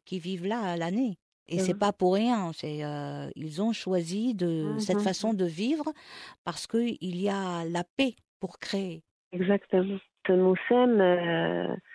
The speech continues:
Speaker 2: euh, c'est grâce à, à Monsieur Ben Issa.
Speaker 1: Mohamed Ben
Speaker 2: Euh,
Speaker 1: Issa, bien sûr.
Speaker 2: exactement, Mohamed Ben Issa, qui est le fondateur, euh, de ce Moussem,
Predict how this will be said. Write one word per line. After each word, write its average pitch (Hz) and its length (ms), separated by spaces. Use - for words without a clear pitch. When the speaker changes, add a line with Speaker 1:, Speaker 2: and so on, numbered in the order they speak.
Speaker 2:
euh, 160 480
c'est 170 120
grâce 196 300
à, 175 720
à 170 80
Monsieur 170 220
Ben 165 120
Issa. 247 240
Speaker 1:
Mohamed 196 340
Ben 180 120
Speaker 2:
Euh, 180 80
Speaker 1:
Issa, 170 260
bien 175 200
sûr. 262 340
Speaker 2:
exactement, 170 720
Mohamed 185 520
Ben 175 340
Issa, 226 460
qui 165 140
est 202 220
le 175 100
fondateur, 196 880
euh, 160 440
de 165 120
ce 180 60
Moussem, 190 580